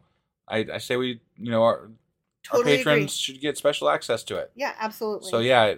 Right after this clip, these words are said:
Speaker 1: um, and you could do it, you know what, I, I should say this. If you guys really are interested in this episode,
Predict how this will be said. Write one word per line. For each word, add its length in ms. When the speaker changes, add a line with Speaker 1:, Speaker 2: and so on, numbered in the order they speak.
Speaker 1:
um, 400
and 140
you 100
could 180
do 120
it, 140
you 100
know 80
what, 220
I, 200
I 40
should 220
say 120
this. 220
If 60
you 100
guys 180
really 420
are 80
interested 280
in 60
this 120
episode, 360